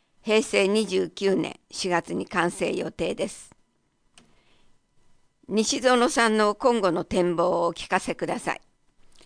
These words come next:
アイドル活動をしているんですけど、将来的にお芝居の道に進みたいと思っています。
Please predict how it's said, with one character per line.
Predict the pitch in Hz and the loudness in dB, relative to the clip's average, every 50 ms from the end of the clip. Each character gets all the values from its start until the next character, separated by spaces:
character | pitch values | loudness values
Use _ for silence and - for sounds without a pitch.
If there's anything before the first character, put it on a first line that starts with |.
| _ _ _ _ - - _ _ _ | _ _ _ _ -20 -20 _ _ _
ア | - 214 254 | -2 0 0
イ | 247 240 | 2 2
ド | 240 247 | 2 0
ル | 240 254 247 | 0 0 -2
活 | - 254 - - - 202 | -2 -4 -4 -6 -2 2
動 | 202 277 | 4 4
を | 262 254 | 4 2
し | - - | 0 -4
て | - - 202 196 | -4 -2 -2 0
い | |
る | 160 190 196 | 0 0 0
ん | 196 | 0
で | 175 180 | 0 -2
す | 180 - - | -4 -6 -6
け | - 156 147 | -8 -6 -4
ど、 | 156 147 120 - - - - - - - | -4 -4 -6 -8 -12 -20 -20 -20 -20 -20
将 | - - - 190 196 | -10 -4 -2 0 0
来 | 185 202 196 202 | 2 2 0 0
的 | - - 190 - - 175 185 | -2 -6 -8 -6 -6 -4 -2
に | 180 151 127 - - _ _ - - | -2 -4 -4 -8 -12 _ _ -8 -6
お | 180 | -6
芝 | 170 - - 202 175 202 196 | -4 -4 -2 2 4 4 4
居 | 185 | 4
の | 165 151 151 | 2 0 -2
道 | 156 170 156 - 214 | -2 -4 -4 -6 -6
に | 202 196 185 | -6 -6 -6
進 | - - - - - - 208 | -8 -10 -12 -12 -12 -10 -8
み | 220 220 208 | -8 -8 -6
た | - 220 202 | -4 -4 -4
い | 175 - - _ _ _ | -4 -6 -10 _ _ _
と | - 139 | -8 -8
思 | 147 151 160 165 | -6 -4 -4 -6
っ | |
て | - _ - - | -6 _ -8 -6
い | 147 147 | -6 -6
ま | 120 143 147 | -4 -6 -8
す。 | 147 - - - - | -10 -12 -16 -20 -20